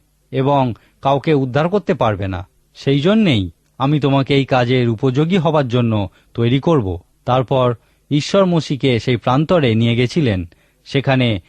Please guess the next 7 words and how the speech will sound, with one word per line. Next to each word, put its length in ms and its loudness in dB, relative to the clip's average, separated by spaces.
ঈশ্বর 300 2
মসিকে 440 0
চল্লিশ 480 0
বছর 320 -2
ধরে 400 -2
সেই 320 0
ইব্রিয়দের 560 0